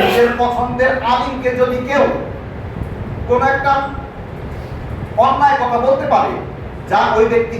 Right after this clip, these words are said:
নয়, আপনার আমার পছন্দের আলিম সম্পর্কে পছন্দ করে না ওই আলিমকে, এমন কেউ কিছু বলতেই পারে, কিন্তু আমি তাকে জাহান্নামী বলতে পারবো না, আমি তাকে কাফির বলতে পারবো না। জাহান্নামী বলার পরিণতি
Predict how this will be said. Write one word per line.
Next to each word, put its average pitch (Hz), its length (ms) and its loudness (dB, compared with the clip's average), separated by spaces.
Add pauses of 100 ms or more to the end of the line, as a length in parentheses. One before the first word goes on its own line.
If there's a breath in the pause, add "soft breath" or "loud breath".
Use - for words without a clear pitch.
নয়, - 200 2 (420)
আপনার 196 340 2 (240)
আমার - 200 2 (120)
পছন্দের 208 400 0 (100)
আলিম 214 180 -2 (100)
সম্পর্কে - 480 -2 (500)
পছন্দ 269 320 2 (120)
করে 262 140 0
না 254 120 0
ওই 254 140 2
আলিমকে, 247 320 0
এমন 247 220 0
কেউ 240 180 2
কিছু 233 240 -6
বলতেই 285 380 0
পারে, 196 180 4 (360)
কিন্তু 247 340 -4 (540)
আমি 240 140 0 (100)
তাকে 262 180 2 (100)
জাহান্নামী 294 580 2
বলতে 254 240 2
পারবো 196 280 2
না, - 60 -4 (520)
আমি 202 200 0
তাকে 247 160 2 (120)
কাফির 262 400 0
বলতে 240 240 0
পারবো - 260 -2
না। - 60 -4 (500)
জাহান্নামী 302 600 2
বলার 262 300 6 (520)
পরিণতি 269 520 2